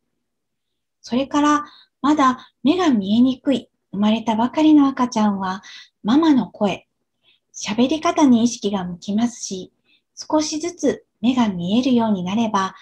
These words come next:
ママの表情をよく見ています。ママの心身が健やかであることが、赤ちゃんの安心感に大きく影響します。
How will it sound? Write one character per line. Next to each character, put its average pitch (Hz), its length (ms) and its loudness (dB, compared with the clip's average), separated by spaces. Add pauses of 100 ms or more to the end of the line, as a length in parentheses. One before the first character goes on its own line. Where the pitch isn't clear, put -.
(420)
マ 262 100 2
マ 285 160 6
の 196 120 0 (100)
表 262 220 -2
情 320 220 2
を 226 220 -2 (140)
よ 202 140 -10
く - 140 -2
見 233 160 2
て 226 80 -4
い 202 180 0
ま 196 160 -8
す。 - 160 -20 (1300)
マ 285 140 4
マ 349 140 2
の 233 140 2
心 240 240 2
身 208 340 0
が 170 220 -10 (460)
健 311 160 2
や 302 80 2
か 220 140 -6
で 170 160 -8
あ 208 80 -4
る 208 100 -2
こ - 160 -16
と 202 120 -6
が、 180 220 -8 (760)
赤 233 260 -2
ち 208 100 -10
ゃ 190 80 -6
ん 180 80 -16
の 156 180 -6
安 180 140 -12
心 277 340 2
感 220 260 0
に 202 200 -4 (300)
大 320 200 -2
き 302 180 -12
く 220 100 -4
影 185 220 -4
響 202 200 -6
し 208 180 -6
ま 226 180 -2
す。 - 80 -20